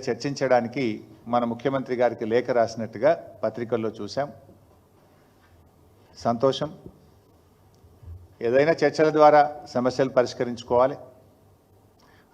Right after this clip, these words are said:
అయితే మన రాష్ట్రానికి సంబంధించిన అతి ముఖ్యమైన సమస్య, రాష్ట్రం ఏర్పడిన తొలినాళ్లలోనే ఏడు మండలాలను లోయర్ సీలేరు పవర్ ప్రాజెక్ట్ను ఆ రోజు అన్యాయంగా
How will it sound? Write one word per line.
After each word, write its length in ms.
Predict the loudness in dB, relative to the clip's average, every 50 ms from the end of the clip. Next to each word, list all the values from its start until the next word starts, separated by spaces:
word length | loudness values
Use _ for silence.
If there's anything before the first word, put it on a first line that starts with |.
| 0
అయితే 180 | 0 2 4 4 6 8
మన 100 | 8 8 10 10 10
రాష్ట్రానికి 400 | 10 8 8 4 0 -2 0 0 0
సంబంధించిన 500 | 0 2 2 0 0 -2 -4 -4 -2 0 0 0 0 -4 -10 -10 -8 -6
అతి 140 | -4 -2 -4 -4
ముఖ్యమైన 400 | -4 -4 -4 -2 -2 0 -2 -2 -4 -6 -8
సమస్య, 300 | -8 -8 -10 -12 -12 -14 -14 -16 -20 _ _ _ _ _ _ -20 -18 -16 -16 -16 -16 -20 -20 -20 -20 _ _ _ _ _ _ _ 2
రాష్ట్రం 540 | 8 10 10 10 10 8 6 2 2 6 6 6
ఏర్పడిన 360 | 6 6 4 4 4 6 4 2 2 4
తొలినాళ్లలోనే 800 | 4 4 6 8 10 10 10 8 6 6 4 4 4 2 0 -2 -4 -8 -14 -20 -20 -20 -20 -20 -20 _ _ _ _ _ _ _ _
ఏడు 320 | -2 4 6 8 8 10 8 8
మండలాలను 560 | 8 8 8 10 12 12 12 12 10 6 4 2 2 4 6
లోయర్ 320 | 8 8 10 8 8 6 2
సీలేరు 360 | 2 4 4 4 4 4 4 4
పవర్ 240 | 4 6 6 4 4 4
ప్రాజెక్ట్ను 440 | 6 6 6 6 4 0 -4 0 2 4 4
ఆ 20 | 4 4
రోజు 240 | 2 0 0 -2 -2 -2 -4 -6 -10 -14 -10 -8 -6
అన్యాయంగా 520 | -4 0 2 4 4 4 2 2 2 4